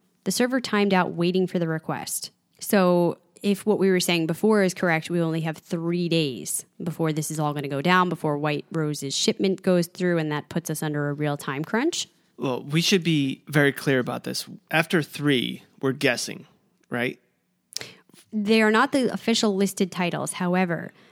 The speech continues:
Speaker 1: these are all the codes that you would get corresponding to the number.
Speaker 2: Mm-hmm.
Speaker 1: So four oh one is always unauthorized, four oh two payment required.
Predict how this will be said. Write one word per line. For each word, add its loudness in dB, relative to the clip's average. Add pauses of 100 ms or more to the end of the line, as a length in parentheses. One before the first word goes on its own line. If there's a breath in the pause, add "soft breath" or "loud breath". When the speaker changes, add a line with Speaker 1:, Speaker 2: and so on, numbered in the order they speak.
(100)
Speaker 1:
these 0
are 4
all 2
the 0
codes 2
that -2
you -2
would -2
get 0
corresponding -2
to -6
the -4
number. 0 (200)
Speaker 2:
Mm-hmm. -12 (140)
Speaker 1:
So 4 (360)
four 6
oh 4
one 4 (360)
is 4
always 0
unauthorized, -2
four 2
oh 0
two 0
payment -2
required. 0